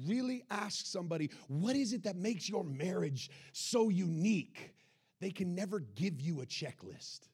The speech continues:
They just go, "Uh, we love each other." <laughs> Well, tell me, how do, do you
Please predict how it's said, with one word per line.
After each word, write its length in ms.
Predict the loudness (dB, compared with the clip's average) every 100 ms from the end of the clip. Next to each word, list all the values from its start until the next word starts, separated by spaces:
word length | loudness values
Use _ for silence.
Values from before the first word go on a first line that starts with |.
| _ _ _ _ _ _ _ _ _ _ _ _ _ -8
They 100 | -6
just 220 | -6 -8
go, 180 | -10 -10
"Uh, 320 | -12 -12 -12 -14 _ _ _ _ _ _ _ -4
we 100 | 0
love 260 | 2 2 0
each 180 | -2
other." 260 | -2 -2 -6 -2
<laughs> 320 | -2 0 -4 -8 _ _ _ _ _ _ _ _ _ -18 -18 -18 2
Well, 80 | 4
tell 260 | 10 10 10
me, 160 | 8 4 6
how 120 | 8
do, 80 | 8 4 -2
do 80 | 0
you 160 | 0